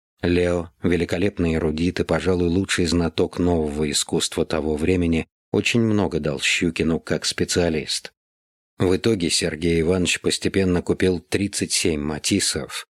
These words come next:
и более пятидесяти Пикассо, протоптав для этих друзей-соперников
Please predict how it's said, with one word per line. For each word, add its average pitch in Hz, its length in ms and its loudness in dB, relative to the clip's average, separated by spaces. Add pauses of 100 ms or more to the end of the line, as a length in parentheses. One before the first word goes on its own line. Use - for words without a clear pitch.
(160)
и 90 80 2
более 123 340 2
пятидесяти 110 720 0
Пикассо, - 760 -2 (320)
протоптав 110 640 -2
для 80 240 0
этих 78 260 0
друзей-соперников 82 1300 0